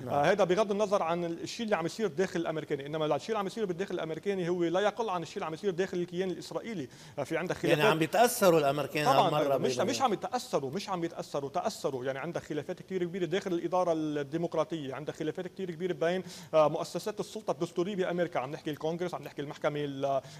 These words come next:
Speaker 2: الفيدراليه، عم نحكي المجلس النواب، عم نحكي حتى ال-، البنتاغون، وعم نحكي ال-، البيت الابيض، هيدي كله هالخلافات عم بدها تاثر على الاستحقاقات كثير كبيره، ونحن شفنا بالفتره يعني قبل احداث سبعة تشرين كان في عندك عمليه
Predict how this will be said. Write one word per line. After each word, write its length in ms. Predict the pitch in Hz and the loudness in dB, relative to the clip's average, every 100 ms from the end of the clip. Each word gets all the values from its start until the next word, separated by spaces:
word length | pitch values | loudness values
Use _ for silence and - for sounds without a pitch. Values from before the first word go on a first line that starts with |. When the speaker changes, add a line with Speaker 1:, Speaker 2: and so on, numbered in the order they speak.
| 127 | -6
Speaker 2:
الفيدراليه، 800 | 151 143 143 147 143 143 180 190 | -4 -2 0 2 2 2 2 2
عم 160 | 139 | 2
نحكي 260 | 143 - - | -4 -6 -4
المجلس 520 | 147 135 151 131 - | -4 -4 -6 -6 -10
النواب، 420 | 139 135 151 196 | -8 0 2 2
عم 100 | 170 | 0
نحكي 320 | 175 208 196 196 | -2 -6 -4 -2
حتى 280 | 185 - | -2 0
ال-، 200 | 170 170 | 0 4
البنتاغون، 720 | 160 151 147 190 226 233 220 214 | 4 4 4 2 2 2 2 2
وعم 180 | 196 202 | 0 -2
نحكي 340 | 254 - 220 - 175 160 | -8 -6 -6 -8 -10 -4
ال-، 260 | 175 180 | 0 4
البيت 380 | 175 170 202 214 | 4 6 6 4
الابيض، 400 | 208 190 165 131 | 2 0 0 0
هيدي 160 | 220 220 | 0 0
كله 380 | 311 294 185 175 - - | 0 2 2 0 -8 0
هالخلافات 580 | 175 214 208 170 214 233 | 2 2 2 2 2 -4
عم 140 | 160 | -6
بدها 240 | 151 151 160 | -4 -2 -2
تاثر 320 | - 247 247 | -2 -4 0
على 160 | 170 165 | 2 0
الاستحقاقات 640 | 175 - - 185 214 202 | -2 -6 -6 -2 -2 -2
كثير 260 | - 330 | -2 -2
كبيره، 280 | 190 180 170 | -2 -2 -2
ونحن 260 | 147 175 196 | -2 -6 -8
شفنا 300 | 320 - 240 | -8 -8 -4
بالفتره 500 | 175 170 175 - 190 | -2 0 -2 -2 0
يعني 200 | 170 156 | 0 0
قبل 340 | 240 285 233 | -2 -4 -6
احداث 320 | 165 165 185 | -6 -6 -4
سبعة 320 | - 170 160 156 - - | -2 0 0 -2 -8 -8
تشرين 260 | 170 190 202 | -6 -4 -4
كان 120 | 185 | -2
في 100 | 196 | -2
عندك 220 | 208 185 | -2 -2
عمليه 240 | 165 208 | 0 0